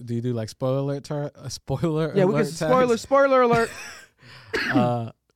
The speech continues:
Speaker 1: what do you think is gonna happen with, uh, Homelander and, uh, Starlight right there? Yeah.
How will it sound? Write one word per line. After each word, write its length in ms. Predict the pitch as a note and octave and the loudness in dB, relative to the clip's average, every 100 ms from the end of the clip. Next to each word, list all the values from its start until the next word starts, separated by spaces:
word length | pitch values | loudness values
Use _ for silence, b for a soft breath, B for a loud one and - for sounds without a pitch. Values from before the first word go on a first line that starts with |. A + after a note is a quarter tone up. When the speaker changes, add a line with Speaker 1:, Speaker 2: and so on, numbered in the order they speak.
| _ | _
Speaker 1:
what 160 | C3+ | -6
do 40 | C3+ | -4
you 40 | |
think 140 | C3 C3 | -2 -4
is 80 | A#2+ | -4
gonna 160 | A#2+ | -6
happen 300 | A#2 A2+ G#2+ | -6 -6 -8
with, 160 | G#2+ G#2 | -8 -8
uh, 180 | G2+ A2 | -8 -10
Homelander 600 | A#2 A#2 A2+ A2 G#2 G#2 G2+ | -6 -4 -4 -6 -6 -8 -10
and, 100 | G#2 | -10
uh, 300 | G2 G2+ - | -12 -16 -16
Starlight 520 | - A#2+ B2 C3 B2 | -10 -8 -8 -10 -12
right 100 | A#2 | -14
there? 300 | A#2 B2+ B2 - A#2+ B2+ | -16 -18 -20 -20 -20 -20
Yeah. 60 | - | -16